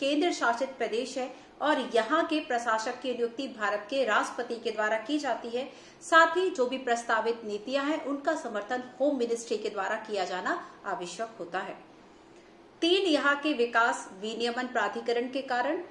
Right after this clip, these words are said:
विरोध जो है वह ज्यादा बढ़ रहा है। पहला है प्रारूप लक्षद्वीप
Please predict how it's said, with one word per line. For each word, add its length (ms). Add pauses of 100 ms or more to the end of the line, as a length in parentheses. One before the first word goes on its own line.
(1080)
विरोध 380 (240)
जो 180
है 180
वह 120
ज्यादा 300
बढ़ 200
रहा 260
है। 140 (180)
पहला 260
है 200 (420)
प्रारूप 420
लक्षद्वीप 600